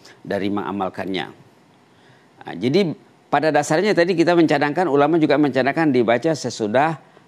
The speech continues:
salat maghrib waktu, waktu kita berwirid. Kalau kita mau baca lagi dalam salat sunat lepas maghrib, kita mau baca Amanah Rasulullah sampai fansurna al qaumil kafirin sekaligus,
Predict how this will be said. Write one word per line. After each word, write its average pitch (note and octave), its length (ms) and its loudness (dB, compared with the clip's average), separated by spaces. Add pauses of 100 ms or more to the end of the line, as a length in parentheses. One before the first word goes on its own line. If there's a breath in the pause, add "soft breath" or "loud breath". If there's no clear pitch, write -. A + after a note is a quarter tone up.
(100)
salat G#2 340 -2
maghrib A2+ 460 -2
waktu, A#2 340 -6 (140)
waktu G#2+ 240 -6
kita A#2 240 -4
berwirid. F#2 480 -6 (400 loud breath)
Kalau B3 180 2
kita B3+ 240 0
mau F#3+ 160 4
baca E3 240 2
lagi D#3 460 2 (260)
dalam C#3 480 -2
salat D3 400 0
sunat D3 380 0
lepas C#3 260 -2
maghrib, D3 480 2 (560)
kita E3+ 240 0
mau B2 160 -2
baca D3 540 0 (440 loud breath)
Amanah C#3 320 2
Rasulullah C#3+ 400 2
sampai C#3+ 480 2
fansurna C#3+ 560 0
al C3+ 160 4
qaumil C#3+ 320 4
kafirin D3+ 480 0
sekaligus, F3+ 640 2